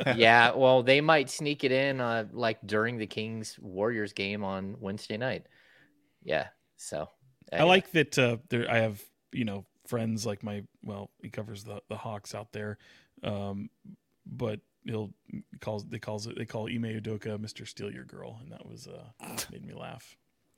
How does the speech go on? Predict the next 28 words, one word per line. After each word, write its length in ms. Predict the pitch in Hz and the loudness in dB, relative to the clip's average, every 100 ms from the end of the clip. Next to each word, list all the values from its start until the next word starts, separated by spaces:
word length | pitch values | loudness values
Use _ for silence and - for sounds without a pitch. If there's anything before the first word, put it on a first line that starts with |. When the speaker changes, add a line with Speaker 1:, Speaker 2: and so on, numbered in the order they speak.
| _ | _
Speaker 1:
Oof. 480 | 87 87 - - - | -4 -4 -6 -14 -14
Speaker 2:
I'm 100 | - | -12
here 140 | 110 104 | -8 -8
for 160 | - | -6
the 80 | 110 | -8
humor. 360 | 110 104 107 110 - - - _ - | -8 -8 -8 -10 -16 -20 -20 _ -6
Speaker 1:
Uh, 300 | 80 82 80 - - _ _ | -2 0 -2 -6 -16 _ _
wow. 360 | - 80 78 - _ _ _ _ _ _ | -2 0 0 -4 _ _ _ _ _ _
Um, 460 | 92 98 98 101 101 - | 6 8 8 6 2 4
all 100 | 196 | 8
right. 240 | 233 - - _ _ - | 10 8 4 _ _ -4
I 80 | 139 | -2
think 180 | 170 165 | 0 2
that's 180 | 175 | 2
gonna 160 | - 160 | 2 0
wrap. 320 | 127 131 - - _ _ _ | 4 4 2 -6 _ _ _
Uh, 600 | 104 104 104 104 104 101 - - - | 4 6 6 6 4 2 -2 -10 -4
like, 200 | 104 - | -4 0
that's, 400 | 117 - - - _ | -2 -2 -12 -18 _
that's 160 | 127 | -6
gonna 160 | - 131 | -6 -4
be, 240 | 127 127 - | -2 -2 -4
uh, 300 | 117 143 135 160 | -8 -8 -10 -10
that's 180 | 127 - | -10 -8
gonna 200 | 123 117 | -8 -4
be 120 | 113 | -2
a 60 | |
wrap. 260 | 101 95 87 | 0 0 -2